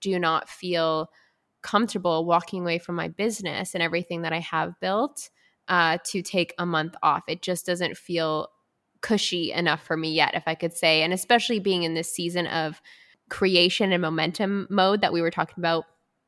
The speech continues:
earlier today, actually, Grayson, it's like, now that I've sort of dropped into this level of creation momentum, that's actually what I wanna do.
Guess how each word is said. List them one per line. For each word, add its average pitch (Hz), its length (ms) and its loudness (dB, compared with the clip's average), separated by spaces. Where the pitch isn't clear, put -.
earlier 196 380 4
today, 175 260 2
actually, 185 400 2
Grayson, 185 400 0
it's 180 160 -2
like, 175 200 4
now 196 220 4
that 214 100 2
I've 185 300 4
sort 185 260 0
of 175 140 -2
dropped 190 460 4
into 277 320 2
this 175 220 0
level 170 540 4
of 160 420 4
creation 202 580 2
momentum, 185 420 2
that's 180 260 6
actually 196 300 2
what 170 140 2
I 160 60 2
wanna 156 240 -2
do. - 280 -8